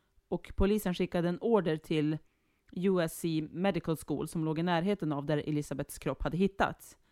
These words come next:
Men efter flera intervjuer och bakgrundskontroller så var de fortfarande inte närmare att lösa det här fallet.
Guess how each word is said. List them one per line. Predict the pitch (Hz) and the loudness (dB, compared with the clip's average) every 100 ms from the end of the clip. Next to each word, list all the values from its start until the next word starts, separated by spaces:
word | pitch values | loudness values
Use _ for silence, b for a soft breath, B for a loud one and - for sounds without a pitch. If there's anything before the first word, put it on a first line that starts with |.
| _ _ _ _ _ _ _ | _ _ _ _ _ _ _
Men | - 202 | -4 -2
efter | 220 - | -2 -4
flera | 226 294 262 | -2 0 2
intervjuer | 175 175 165 180 170 160 | 0 -2 -2 0 0 0
och | 151 | -2
bakgrundskontroller | 165 151 _ - - 143 160 156 - 180 190 294 170 151 | -2 -4 _ -14 -10 -4 0 0 0 -2 4 4 4 2
så | 165 | 0
var | 160 | 0
de | 170 | 2
fortfarande | 214 240 - 294 190 156 | 2 0 4 4 4 2
inte | 156 | 0
närmare | 165 156 147 147 | 0 0 0 0
att | 151 | 0
lösa | 226 208 277 | 2 2 2
det | 165 | 0
här | 139 | -2
fallet. | 131 - - - | -4 -4 -8 -14